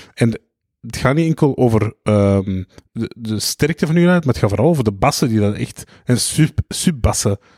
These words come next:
dat super luid gaan. Dus alles trilt, heel die v-,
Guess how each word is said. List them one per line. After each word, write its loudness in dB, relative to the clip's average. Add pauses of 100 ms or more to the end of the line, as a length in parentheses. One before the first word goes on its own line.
dat 0
super 0
luid 0
gaan. -6 (200)
Dus -2
alles 0
trilt, 2
heel 0
die 2
v-, -8